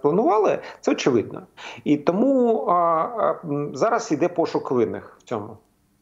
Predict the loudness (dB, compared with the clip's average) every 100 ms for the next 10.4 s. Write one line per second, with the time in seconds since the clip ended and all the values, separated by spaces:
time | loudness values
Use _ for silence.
0 | -20 -20 -8 -2 2 2 2 2 0 -2
1 | -2 0 2 0 0 -2 0 2 2 0
2 | -2 0 0 0 -2 -4 -2 0 2 2
3 | 2 2 2 2 0 0 0 2 2 0
4 | -4 -8 -4 -2 -2 -4 0 0 2 2
5 | 2 0 -6 _ -20 -8 -6 -2 0 2
6 | 2 2 2 0 -2 -2 -2 -2 -2 0
7 | -2 -2 -2 0 0 2 0 2 2 2
8 | 2 2 2 -2 -2 -2 0 -4 -4 -4
9 | -2 0 2 2 -2 -2 -2 2 0 0
10 | 0 0 -2